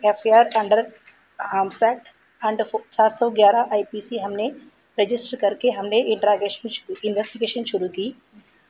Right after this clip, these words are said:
हमें इन-, investigation के दौरान ये पता चला, जो last week यहाँ पे म-, मलोट से एक murder हुआ है रंजीत सिंह उर्फ राणा दा। वो जो रंजीत सिंह उर्फ राणा है,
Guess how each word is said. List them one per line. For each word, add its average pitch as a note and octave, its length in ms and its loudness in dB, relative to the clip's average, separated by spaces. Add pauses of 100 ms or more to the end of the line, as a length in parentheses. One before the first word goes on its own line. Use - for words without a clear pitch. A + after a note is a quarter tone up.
(240)
हमें B3+ 240 4
इन-, B3+ 360 -2
investigation B3+ 680 0
के C#4 120 -2
दौरान A#3 480 2 (400)
ये B3+ 120 8
पता A#3 260 4
चला, G#3 320 2 (540)
जो C4+ 480 4 (600)
last A#3 360 8
week C4 240 -2
यहाँ A#3 320 2
पे A#3 460 4 (140)
म-, G#3+ 420 2 (160)
मलोट G#3 400 2
से - 120 -2
एक B3+ 600 2 (460)
murder A3 400 4
हुआ G3+ 260 8
है - 360 0 (240)
रंजीत A3+ 340 4
सिंह C4 280 2
उर्फ A#3 220 2
राणा F#3+ 360 4
दा। G#3 120 4 (580)
वो B3+ 180 6
जो C#4+ 140 2
रंजीत A#3+ 400 2
सिंह C#4 240 -2
उर्फ C4 200 0
राणा G#3+ 340 2
है, B3 260 0